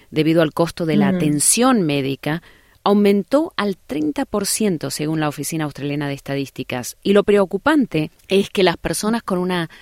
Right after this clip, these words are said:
Speaker 1: afección de salud a largo plazo o crónica eran más propensas que otras a saltarse su visita. En tu experiencia, Bárbara, ¿qué opciones hay dentro de Medicare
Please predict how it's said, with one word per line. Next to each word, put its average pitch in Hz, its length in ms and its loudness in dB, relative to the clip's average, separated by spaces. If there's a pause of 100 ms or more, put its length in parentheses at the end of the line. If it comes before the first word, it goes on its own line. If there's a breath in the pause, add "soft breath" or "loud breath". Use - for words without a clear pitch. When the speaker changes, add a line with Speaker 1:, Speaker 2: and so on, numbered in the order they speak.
(140 loud breath)
Speaker 1:
afección 175 480 -2
de 175 80 0
salud 156 380 -2
a 151 60 0
largo 151 280 0
plazo 175 380 -2
o 143 80 -2
crónica 151 680 -2 (500 loud breath)
eran 202 380 2 (420)
más 214 360 0
propensas 208 640 -2
que - 160 -4
otras 214 380 -4
a 175 40 -10
saltarse 165 840 -4
su - 280 -6
visita. 135 600 -8 (500 loud breath)
En 226 220 4
tu 330 180 0
experiencia, 180 640 -4
Bárbara, 165 400 -4 (220)
¿qué 285 200 -2
opciones 190 720 -4
hay 143 400 -4
dentro 151 460 -4
de 135 160 -6
Medicare 147 580 -6